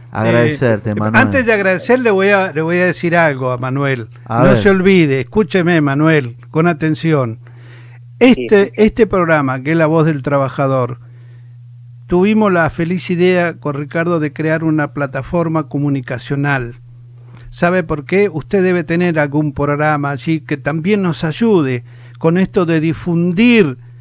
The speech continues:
Speaker 2: todo lo que pasa en el movimiento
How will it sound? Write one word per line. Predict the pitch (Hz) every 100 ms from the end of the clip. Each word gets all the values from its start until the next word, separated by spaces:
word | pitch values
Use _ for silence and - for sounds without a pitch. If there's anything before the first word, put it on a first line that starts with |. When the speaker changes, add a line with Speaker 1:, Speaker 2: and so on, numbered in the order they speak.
| - - - - - -
Speaker 2:
todo | - 202 202
lo | 175
que | 151 143
pasa | 175 165 180
en | 160
el | 147
movimiento | 147 143 147 156 147 139 147 147